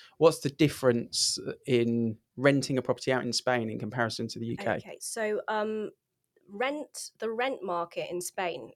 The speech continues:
Speaker 2: is nowhere near developed as it is in England, 'cause culturally, people have this idea of wasting your money if you're renting. People will save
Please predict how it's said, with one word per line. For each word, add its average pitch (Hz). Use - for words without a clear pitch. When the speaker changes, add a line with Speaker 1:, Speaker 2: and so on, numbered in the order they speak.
Speaker 2:
is 185
nowhere 190
near 185
developed 170
as 160
it -
is 165
in 160
England, 147
'cause 175
culturally, 170
people 185
have 190
this 185
idea 175
of 165
wasting 180
your 175
money 175
if 175
you're 175
renting. 175
People 196
will 185
save 196